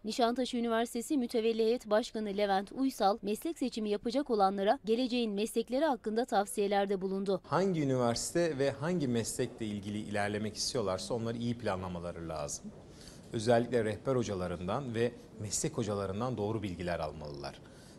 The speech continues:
Speaker 2: Ve de üniversiteleri gezmeliler, üniversitelerin auralarını görmeliler. Pozitif enerji aldıkları üniversitelerle ilgili düşünmeye başlamalılar. Bu birinci önceliğimiz. İkinci önceliğim ise meslek seçimi.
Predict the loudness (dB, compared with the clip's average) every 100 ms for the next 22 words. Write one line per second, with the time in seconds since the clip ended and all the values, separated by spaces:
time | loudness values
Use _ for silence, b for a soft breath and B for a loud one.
0 | 0 2 4 2 0 B B -10 -2 0
1 | 2 0 -2 -2 -2 -4 -2 -2 0 -2
2 | -2 -6 -6 -4 -2 -2 -4 -2 -2 -2
3 | -4 -10 B B B -8 2 6 6 6
4 | 2 0 -2 -4 -6 -8 -16 -20 -6 -4
5 | -2 -4 -6 -6 -8 -8 -6 -6 -4 -2
6 | 0 -2 -2 0 2 0 -4 -6 -4 -2
7 | 0 0 -2 -2 -2 -4 -4 -2 -2 -2
8 | -4 -4 -4 -4 -6 -8 -10 -10 -12 -12
9 | -16 -18 -20 -20 -20 -20 -18 -16 -10 -4
10 | -2 -2 -2 -4 -4 -6 -6 -6 -6 -8
11 | -10 B B B -4 0 6 6 6 4
12 | 0 0 0 2 0 -2 -4 -4 -8 -10